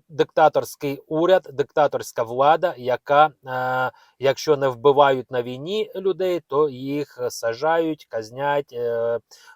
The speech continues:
у-, с-, с-, уряд, так, уряд, е, е, Сирії. Такі ж самі ситуації в інших країнах, в яких надається статус біженця, так. В Україні, в Україні уряд демократичний,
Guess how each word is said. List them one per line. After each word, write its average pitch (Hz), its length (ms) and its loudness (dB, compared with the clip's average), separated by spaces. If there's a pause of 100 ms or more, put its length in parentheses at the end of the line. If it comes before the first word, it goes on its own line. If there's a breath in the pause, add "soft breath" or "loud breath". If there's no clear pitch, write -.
у-, 131 260 -6
с-, - 480 -14
с-, - 640 -12
уряд, 151 420 0
так, 139 200 -2 (100)
уряд, 139 340 0
е, 127 260 -2 (560 loud breath)
е, 127 920 0 (180)
Сирії. 120 560 -6 (220)
Такі 208 260 -2
ж - 80 -12
самі 196 260 4
ситуації 151 640 -2
в 131 180 -16
інших 156 280 -10
країнах, 196 460 -2
в - 20 -16
яких 147 460 -6
надається 127 720 -4
статус 123 480 -6
біженця, 107 640 -12
так. 131 240 0 (800)
В 131 160 -18
Україні, 170 800 0
в 120 120 -10
Україні 139 580 -2 (340 soft breath)
уряд 165 280 2 (120)
демократичний, 139 1000 -6